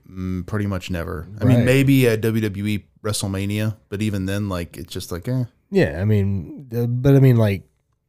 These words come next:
Speaker 2: like, as far as, like, weekly television shows,
Speaker 1: No.
Speaker 2: that just doesn't happen anymore.
Speaker 1: I was actually talking to a guy I work with, an older guy, and he was telling me how he finally got rid of DirecTV. And I was like, "How much did that cost you?" It was two hundred sixty dollars a month.
Speaker 2: Mm-hmm.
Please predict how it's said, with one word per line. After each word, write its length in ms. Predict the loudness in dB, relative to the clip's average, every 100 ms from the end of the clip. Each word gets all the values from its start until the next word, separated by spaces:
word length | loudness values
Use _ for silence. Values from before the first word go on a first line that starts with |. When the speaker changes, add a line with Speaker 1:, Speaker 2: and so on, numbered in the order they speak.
| _ _ _ -2
Speaker 2:
like, 100 | 0
as 80 | 4
far 160 | 4
as, 80 | 4
like, 160 | 2 0
weekly 380 | -2 0 0
television 500 | 0 -2 0 0 -2
shows, 340 | 0 2 2 2
Speaker 1:
No. 60 |
Speaker 2:
that 80 | 0
just 160 | 0 -4
doesn't 220 | -4 -6
happen 400 | -8 -8 -10 -12
anymore. 420 | -12 -12 -12 -14 _ _ _ _ _
Speaker 1:
I 60 | -4
was 100 | -2
actually 280 | -2 -4
talking 360 | -4 -6 -6 -8
to 120 | -8
a 40 | -6
guy 380 | -4 -2 -4 -4
I 520 | -6 -8 -8 -10 -12 _ _ -14
work 320 | -6 -6 -4
with, 160 | -6 -6
an 80 |
older 240 | -4 -4 -4
guy, 260 | -4 -4
and 120 | -4 -6
he 80 |
was 160 | -8 -8
telling 300 | -8 -8 -8
me 80 | -10
how 180 | -10 -10
he 140 | -12
finally 340 | -10 -10 -8
got 140 | -6 -6
rid 120 | -6
of 160 | -8 -10
DirecTV. 560 | -10 -12 -10 -10 -10 -14 _ _ _ _ _ _ _ _ _ _
And 120 | -6
I 40 | -4
was 120 | -4
like, 100 | -4
"How 60 |
much 140 | -4 -2
did 60 |
that 60 | -4
cost 240 | -2 -4
you?" 60 | -4
It 60 | -10
was 60 |
two 140 | -4 -2
hundred 180 | -2
sixty 280 | -4 -8 -6
dollars 320 | -4 -4 -6
a 20 | -10
month. 260 | -12 -16 -20 _ -8
Speaker 2:
Mm-hmm. 200 | -6